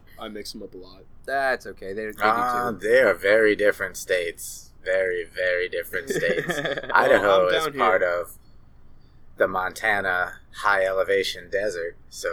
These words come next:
Speaker 2: Ooh.
Speaker 3: it gets real fucking snow.
Speaker 2: That
Speaker 3: Real
Speaker 2: sounds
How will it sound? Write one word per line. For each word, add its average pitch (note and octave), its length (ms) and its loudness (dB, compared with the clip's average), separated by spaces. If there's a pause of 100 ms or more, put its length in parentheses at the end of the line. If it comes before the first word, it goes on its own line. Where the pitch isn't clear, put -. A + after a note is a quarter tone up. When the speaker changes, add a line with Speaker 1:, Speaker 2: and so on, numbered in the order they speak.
(220)
Speaker 2:
Ooh. E3+ 160 -8
Speaker 3:
it - 260 -4
gets F#2 280 -4
real F#2+ 440 2
fucking F2+ 380 0
snow. D2+ 560 -6 (520)
Speaker 2:
That A2 240 -4
Speaker 3:
Real G#2+ 680 6
Speaker 2:
sounds - 40 -6